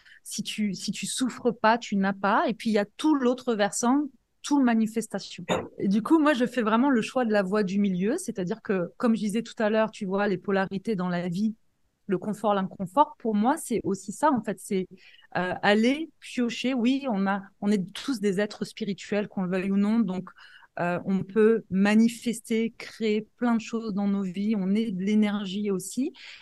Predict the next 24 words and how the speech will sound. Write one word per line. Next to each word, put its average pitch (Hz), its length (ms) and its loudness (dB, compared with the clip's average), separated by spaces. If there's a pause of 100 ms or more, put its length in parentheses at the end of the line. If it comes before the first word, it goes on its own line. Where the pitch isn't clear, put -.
(140)
Et 208 120 0
en 202 100 2
même 214 200 2
temps, 247 300 0 (380)
il 196 100 -2
y 208 80 6
a 254 80 6
ce - 180 -2
truc, 254 480 -2 (340)
euh, 185 380 -2 (340)
à 180 120 -4
trouver 220 560 0
dans 233 160 2
l'équilibre 208 460 -2
entre - 420 -4
être 240 400 -2
et - 100 -4
faire, 247 560 -6 (140)
entre - 480 -4
être 233 280 0
et 214 40 -4
passage 208 500 -2
à 196 60 0
l'action. 196 500 -2